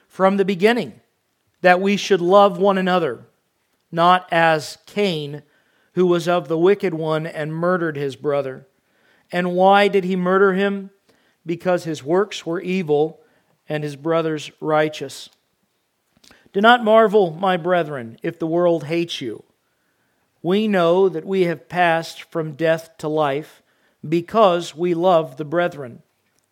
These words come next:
He who does not love his brother abides in death. Whoever hates his brother is a murderer,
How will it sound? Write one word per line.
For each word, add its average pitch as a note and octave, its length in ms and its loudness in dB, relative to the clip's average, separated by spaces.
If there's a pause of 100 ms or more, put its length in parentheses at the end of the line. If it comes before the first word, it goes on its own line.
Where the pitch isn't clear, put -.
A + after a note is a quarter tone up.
(460)
He G3 160 0
who F#3 140 2
does E3 160 -6
not F#3+ 240 2
love G3 240 4
his F#3+ 160 -2
brother F3+ 580 -2 (540)
abides D#3 640 2
in D#3 220 -8
death. C3+ 420 -4 (1080)
Whoever G3+ 360 6
hates G#3 320 2
his F3+ 180 -4
brother F3+ 400 -2
is E3 220 -4
a D#3 140 -2
murderer, F#3+ 680 -2